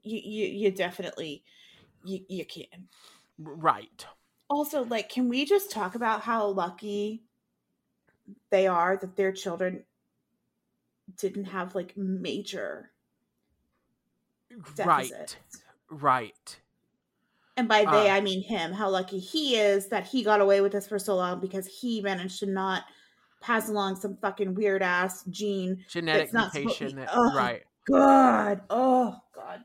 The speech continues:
Speaker 1: I hate it.
Speaker 2: Um, so Austrian police said that Fritzl had forced Elizabeth to write a letter the previous year,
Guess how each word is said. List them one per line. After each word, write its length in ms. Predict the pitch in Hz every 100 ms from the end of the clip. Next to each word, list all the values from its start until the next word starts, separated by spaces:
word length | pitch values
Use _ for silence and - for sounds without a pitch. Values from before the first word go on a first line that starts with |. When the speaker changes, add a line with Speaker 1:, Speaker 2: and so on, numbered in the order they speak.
| _ 240
Speaker 1:
I 40 |
hate 220 | 247 247
it. 200 | 262 - _ _ _ _ _ _ _ _ _ - - - _ -
Speaker 2:
Um, 460 | 170 143 123 123 _ _ _ _ - -
so 540 | - - 185 165 151 - _ _ _ _ _ _ _ - - _ _ _ _ _ _ _ _ _ _ _ _ _ _ _ - - - 190
Austrian 400 | 208 - 269 254
police 340 | 254 233 208
said 200 | - 196
that 120 | 180
Fritzl 400 | - 196 - 196
had 100 | 175
forced 320 | - 185 190 214
Elizabeth 360 | 190 175 190
to 120 | - 175
write 160 | 170
a 60 | 160
letter 320 | 156 156 165
the 80 | 156
previous 480 | - 170 175 202 -
year, 280 | 156 143